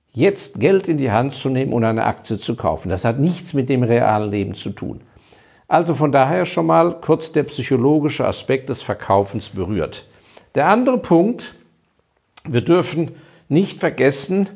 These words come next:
wie eigentlich Börsen funktionieren. Wir können das heute schlecht physisch greifen, weil alles hinter verschlossenen Türen digital, elektronisch passiert.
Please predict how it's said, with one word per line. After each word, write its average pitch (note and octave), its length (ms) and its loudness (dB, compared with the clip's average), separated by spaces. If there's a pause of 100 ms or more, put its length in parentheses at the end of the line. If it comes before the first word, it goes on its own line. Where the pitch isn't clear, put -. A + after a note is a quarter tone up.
(560)
wie D#3+ 400 -4
eigentlich D3+ 500 -2
Börsen D3 400 2
funktionieren. C3+ 880 0
Wir G#2+ 140 0
können D#3 220 -2
das D3 200 -2
heute D3 340 0
schlecht D3 460 -4
physisch C#3 540 -4
greifen, G2+ 720 0 (480)
weil A#2+ 180 2
alles E3+ 420 2
hinter E3 300 0
verschlossenen C3+ 720 -2
Türen C#3 560 0
digital, B2+ 880 0
elektronisch B2+ 1080 -2 (1040)
passiert. A2+ 720 -4